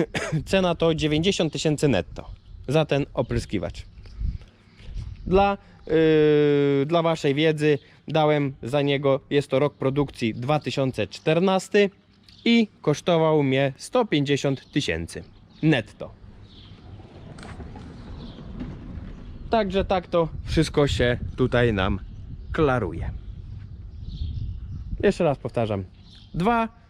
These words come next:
czterysta nominalnie, dwa siedemset w niego wejdzie wody, osiemnaście metrów belka, sekcje rozłączane automatycznie, yy, bo, znaczy automatycznie nie, wróć, nie automatycznie. Ręcznie sekcje rozłączane są z kabiny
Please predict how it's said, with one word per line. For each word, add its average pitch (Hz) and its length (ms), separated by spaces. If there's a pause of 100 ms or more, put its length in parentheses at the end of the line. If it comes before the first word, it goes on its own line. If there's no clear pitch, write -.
(460)
czterysta 185 640
nominalnie, 190 680
dwa 160 180
siedemset 151 480
w 143 60
niego 131 280
wejdzie 185 360
wody, 170 360 (240)
osiemnaście 175 600
metrów 139 400
belka, 170 440 (360)
sekcje 160 500 (200)
rozłączane 147 720
automatycznie, 156 880 (320)
yy, 127 260
bo, 156 220
znaczy 170 340
automatycznie 185 600
nie, 135 120 (100)
wróć, 120 400
nie 170 160
automatycznie. 156 720 (720)
Ręcznie 175 500
sekcje 156 340
rozłączane 143 640
są 165 220
z - 80
kabiny 175 480